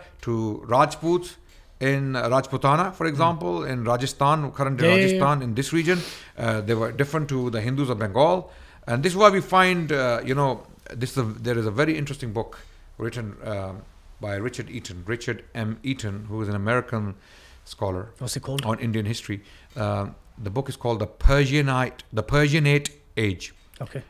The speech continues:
Speaker 1: The Persianate Age, and he discusses the history of, uh, the Persian political, uh, authority in India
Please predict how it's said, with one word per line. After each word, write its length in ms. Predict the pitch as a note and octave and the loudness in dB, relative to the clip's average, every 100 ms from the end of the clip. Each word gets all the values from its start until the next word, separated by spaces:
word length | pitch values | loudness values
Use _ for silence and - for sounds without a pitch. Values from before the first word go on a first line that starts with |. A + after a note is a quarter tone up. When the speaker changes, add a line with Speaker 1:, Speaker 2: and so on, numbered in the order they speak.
| - | -10
Speaker 1:
The 120 | G#2+ | -10
Persianate 480 | - C3 C3+ C#3+ - | -2 0 2 0 -2
Age, 320 | A#2+ A#2 A#2+ - - - A#2 | -2 -4 -4 -14 -20 -12 -4
and 180 | G#2+ | -2
he 80 | A2 | -2
discusses 520 | G#2 - A#2+ A2 A#2 | -4 -4 -4 -4 -4
the 100 | G#2 | -6
history 400 | F#2+ A2 - A2 | -6 -10 -6 -6
of, 360 | G#2 A2 - - _ - | -4 -6 -8 -18 _ -8
uh, 400 | A2 G2+ G2 G2+ - - _ _ _ - | -4 -2 -2 -6 -10 -20 _ _ _ -10
the 140 | G#2 | -10
Persian 720 | - - C3+ C#3 A2+ A2 F#2 - _ - | 0 4 6 4 0 -4 -6 -12 _ -10
political, 680 | A#2+ A2+ G#2+ - G2 F#2+ - - | -6 -6 -8 -6 -6 -8 -12 -10
uh, 260 | G2+ G2 - - - | -8 -8 -12 -18 -20
authority 500 | - A#2+ G#2+ - A2 | -6 -2 -2 -4 -6
in 80 | G2+ | -6
India 360 | G#2 G2 F#2+ | -4 -4 -6